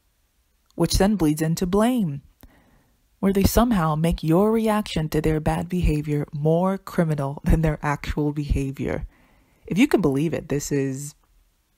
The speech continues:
this probably takes the cake, 'cause it's sort of like, I don't know if you've ever experienced this while you were in grade school, but say, you know, someone,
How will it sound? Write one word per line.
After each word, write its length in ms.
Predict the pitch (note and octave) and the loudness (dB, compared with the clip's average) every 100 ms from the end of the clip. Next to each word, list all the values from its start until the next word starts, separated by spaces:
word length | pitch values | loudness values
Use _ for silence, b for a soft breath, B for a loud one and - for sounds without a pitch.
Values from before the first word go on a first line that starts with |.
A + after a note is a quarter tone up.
| _ _ - | _ _ -4
this 180 | F3+ | -4
probably 400 | - F3+ F3 E3 | 2 2 4 -2
takes 300 | D#3+ D3 D3+ | 0 0 0
the 80 | D3+ | -4
cake, 380 | - - - - | -2 -4 -4 -8
'cause 580 | - D3+ C#3+ C#3+ D3 - b b b b b b - | -4 0 0 -2 -6 -12 b b b b b b -8
it's 140 | F3+ | 0
sort 140 | B3+ C#4 | 2 2
of 120 | A#3 | 4
like, 360 | E3+ D3 - - | 2 2 -2 0
I 80 | A#3+ | 0
don't 140 | D#4 | 2
know 80 | A#3 | 0
if 80 | E3 | 0
you've 100 | D3 | -2
ever 140 | C3+ | -4
experienced 460 | - - C#3 C3 C#3 | -6 -2 -2 -2 -6
this 180 | C3 - | -6 -2
while 160 | C#3 | 0
you 180 | C#3 C#3 | 0 -2
were 120 | C3+ | -2
in 200 | - D3 | -2 -6
grade 380 | C#3 B2+ B2 D3+ | -2 -2 -2 -6
school, 400 | - C#3 - - - _ _ _ _ _ _ _ _ - - | -6 -6 -6 -8 -16 _ _ _ _ _ _ _ _ -12 -4
but 160 | D#3 | -4
say, 560 | - G#3+ A3 A3+ A3 - - | 0 0 0 -2 -4 -10 -6
you 180 | E3+ E3+ | -2 0
know, 380 | D3+ D3 D3 D3 - | 0 -2 -4 -6 -6
someone, 800 | - F#3 F3+ D#3+ D#3 D3+ D3+ | 0 0 0 -2 -2 -4 -6